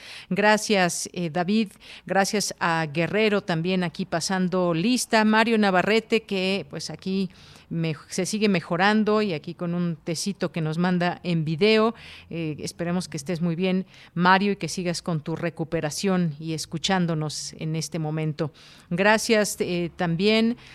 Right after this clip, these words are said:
a quienes nos escriben, nos mandan mensajes, como Jorge Morán Guzmán, que también nos dice que escuchando el pulso de la noticia.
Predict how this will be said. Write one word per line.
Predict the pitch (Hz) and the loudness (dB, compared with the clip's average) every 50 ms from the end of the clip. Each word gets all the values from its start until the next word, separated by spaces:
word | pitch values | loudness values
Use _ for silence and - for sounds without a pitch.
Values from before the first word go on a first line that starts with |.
| - - - - - | -20 -20 -12 -6 -2
a | 175 175 180 185 190 196 202 202 - - | 0 0 2 2 2 2 2 0 -4 -6
quienes | - 185 175 170 165 165 160 160 156 143 - - - | -6 -4 -4 -2 -2 -2 -2 -4 -4 -4 -6 -8 -8
nos | 165 165 160 156 151 - - - - - | -8 -6 -6 -6 -6 -8 -10 -10 -10 -8
escriben, | - 175 - - - - 202 240 247 240 220 226 214 | -6 -6 -6 -4 -2 0 2 2 4 4 4 2 2
nos | 196 170 165 | 2 0 0
mandan | 190 190 196 196 180 | 0 0 0 0 0
mensajes, | 160 147 - 196 185 - - 208 - - | -2 -2 -2 -4 -6 -4 -4 -6 -6 -6
como | _ - 185 180 170 165 160 160 160 151 | _ -6 -6 -4 -4 -4 -4 -4 -6 -6
Jorge | 143 - 185 180 151 - 190 | -6 -6 -6 -6 -6 -4 -6
Morán | 175 165 165 170 170 170 | -4 -2 -2 -2 -2 -2
Guzmán, | 156 156 143 - 175 180 185 190 196 208 214 220 208 202 - | -4 -4 -4 -4 -2 0 0 0 0 0 0 -2 -4 -6 -10
que | - - | -14 -10
también | - 139 151 156 160 170 175 185 196 165 | -8 -6 -6 -6 -4 -4 -4 -4 -4 -6
nos | - 156 156 156 151 143 | -6 -8 -8 -8 -8 -8
dice | 165 175 170 - - 185 175 | -8 -8 -6 -6 -8 -8 -8
que | - - 185 175 175 180 - | -8 -8 -6 -6 -6 -6 -8
escuchando | - 175 - - - - 185 - - 214 214 220 202 185 | -8 -10 -12 -12 -10 -10 -8 -4 -2 0 0 0 0 0
el | 170 | -2
pulso | - - - 190 185 - - 196 185 165 | -4 -6 -6 -6 -6 -4 -4 -4 -4 -4
de | 160 160 156 151 143 | -4 -4 -4 -4 -4
la | 143 147 151 | -6 -4 -4
noticia. | 147 151 156 - - 240 233 - - 233 214 208 | -4 -4 -4 -2 -2 -2 -2 -2 0 0 0 0